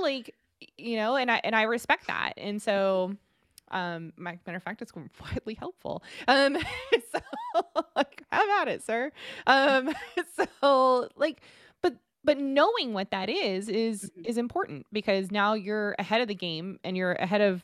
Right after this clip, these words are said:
Speaker 1: before even getting to a state of frustration and irritation, um, or, or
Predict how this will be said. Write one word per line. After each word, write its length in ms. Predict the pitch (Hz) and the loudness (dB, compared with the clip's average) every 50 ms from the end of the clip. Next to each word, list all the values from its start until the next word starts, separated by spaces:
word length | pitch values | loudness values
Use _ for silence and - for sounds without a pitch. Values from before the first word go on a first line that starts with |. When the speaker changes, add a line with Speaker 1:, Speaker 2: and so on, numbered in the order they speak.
| _ - | _ -2
Speaker 1:
before 640 | 202 185 - _ 214 220 226 196 170 165 170 170 - | -2 -2 -2 _ -2 0 2 2 0 0 -2 -4 -6
even 360 | - 190 180 175 185 180 180 180 | -8 -6 -4 -2 -2 -2 -4 -4
getting 300 | 170 202 196 196 185 185 | -2 -2 -2 0 -2 -4
to 120 | - - 165 | -4 -4 -4
a 100 | 160 156 | -4 -4
state 260 | - - 165 156 151 | -6 -8 -8 -6 -6
of 260 | 147 147 147 143 170 - | -4 -4 -4 -6 -8 -10
frustration 580 | _ _ - 170 165 - 170 165 165 - 160 | _ _ -4 -4 -4 -2 -4 -6 -6 -6 -8
and 120 | 160 151 147 | -8 -8 -8
irritation, 680 | - 147 139 - - 143 160 - 156 147 147 151 165 - - - - - - _ - | -6 -6 -8 -6 -8 -10 -10 -10 -10 -10 -10 -12 -14 -16 -20 -20 -20 -20 -14 _ -2
um, 540 | 165 160 156 151 143 135 139 127 127 117 - - | 0 0 0 0 -2 -4 -6 -10 -12 -12 -14 -12
or, 280 | - 113 151 151 135 - - | -8 -6 -4 -2 -2 -2 -2
or 220 | - 170 160 147 | -2 -2 -2 -4